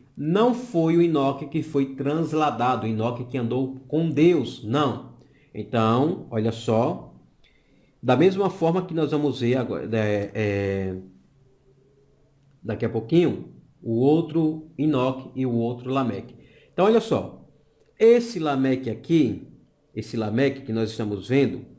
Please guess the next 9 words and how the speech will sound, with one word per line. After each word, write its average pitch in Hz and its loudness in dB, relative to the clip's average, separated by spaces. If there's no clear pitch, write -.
que 135 4
é 135 4
filho 202 0
de 156 4
Metusael, 135 0
da 107 -8
descendência 127 -2
de 117 -6
Caim, 117 -2